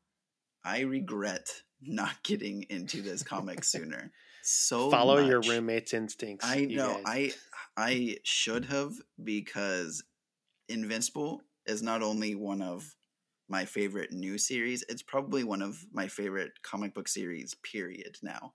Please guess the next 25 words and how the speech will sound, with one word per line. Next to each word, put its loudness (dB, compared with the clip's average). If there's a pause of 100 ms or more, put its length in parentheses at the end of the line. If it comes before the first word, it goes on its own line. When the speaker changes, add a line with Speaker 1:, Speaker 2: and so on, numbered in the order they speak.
(520)
Speaker 1:
There 2
are -2
so -2
many -2
elements -2
of -8
this -2 (460)
comic -2
that -4
are -6
so 0
well 0
done. -8 (560)
It -2
is -4 (560)
mind-boggling 4
Speaker 2:
Yeah. 2
<laughs> 4
Speaker 1:
to -2
th-, -10
it 4
is 2
mind-boggling 2
to 0
think -4